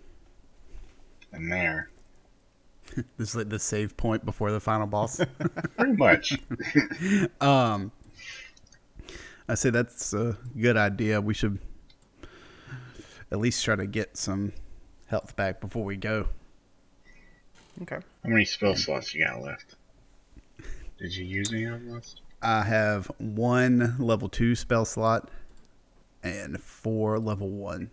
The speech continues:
Speaker 2: spell slots.
Speaker 1: Hmm.
Speaker 2: 'Cause I used Scorching Ray,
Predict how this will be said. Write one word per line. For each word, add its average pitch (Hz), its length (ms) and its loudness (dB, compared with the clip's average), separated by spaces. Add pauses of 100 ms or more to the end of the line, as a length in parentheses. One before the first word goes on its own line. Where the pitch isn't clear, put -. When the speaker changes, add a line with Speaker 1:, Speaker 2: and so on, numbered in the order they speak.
(100)
Speaker 2:
spell - 280 -14
slots. - 480 -16 (1040)
Speaker 1:
Hmm. 80 320 -4 (840)
Speaker 2:
'Cause - 400 -4
I 101 100 0
used 104 260 -2
Scorching 101 480 -4
Ray, 101 420 -2